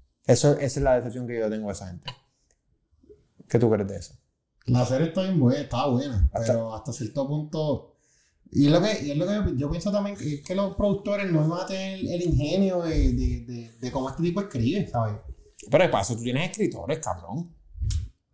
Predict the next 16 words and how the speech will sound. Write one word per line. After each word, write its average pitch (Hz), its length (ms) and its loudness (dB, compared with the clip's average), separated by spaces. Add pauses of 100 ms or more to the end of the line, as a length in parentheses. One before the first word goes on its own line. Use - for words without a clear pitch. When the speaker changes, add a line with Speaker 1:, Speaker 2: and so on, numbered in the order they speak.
(120)
Speaker 2:
Loco, 135 380 4
tú 123 120 -4
puedes 151 200 -2
tener 160 240 -4
un 135 160 0
batallón 147 320 -2
de 147 80 -6
escritores 143 560 -2
y 123 60 -2
nunca 120 200 -4
van 135 80 -2
a 143 40 -4
escribir 143 280 2
como 131 180 -4
él 139 80 -4
escribe. 131 520 0